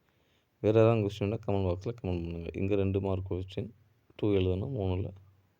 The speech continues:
இது பார்த்த மார்க் டூ மார்க் கொஸ்டின். எவையேனும் ஏழு எனக்கு, <clears throat> ஏழுக்கு மட்டும் விடையளிச்சா போதும். ட்வென்டி டூ,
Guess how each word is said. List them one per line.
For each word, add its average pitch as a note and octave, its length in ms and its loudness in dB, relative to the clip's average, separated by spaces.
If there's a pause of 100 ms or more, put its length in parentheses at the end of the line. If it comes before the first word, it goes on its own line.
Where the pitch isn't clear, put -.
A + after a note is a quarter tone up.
(760)
இது A2 160 2
பார்த்த G#2 220 4
மார்க் G2 280 -2
டூ G#2 120 0
மார்க் G2 260 0
கொஸ்டின். F#2+ 420 -6
எவையேனும் G2 420 0
ஏழு G2+ 220 0
எனக்கு, G2+ 300 -6 (460)
<clears throat> A2+ 460 6
ஏழுக்கு G#2 260 4
மட்டும் G#2 300 -2
விடையளிச்சா F#2 480 0
போதும். F2 380 -2 (960)
ட்வென்டி G2 280 0
டூ, A#2 140 0